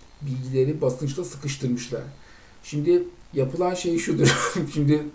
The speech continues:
teşbihte hata olmaz. Sübab'ın birini açıyorlar. <laughs> Şimdi programda o bilgi sahibi buhar makinesi çıktığında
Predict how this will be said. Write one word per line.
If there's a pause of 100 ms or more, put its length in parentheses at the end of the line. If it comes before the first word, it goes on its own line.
(520)
teşbihte
hata
olmaz. (920)
Sübab'ın
birini
açıyorlar. (1300)
<laughs> (360)
Şimdi
programda
o
bilgi
sahibi (440)
buhar
makinesi
çıktığında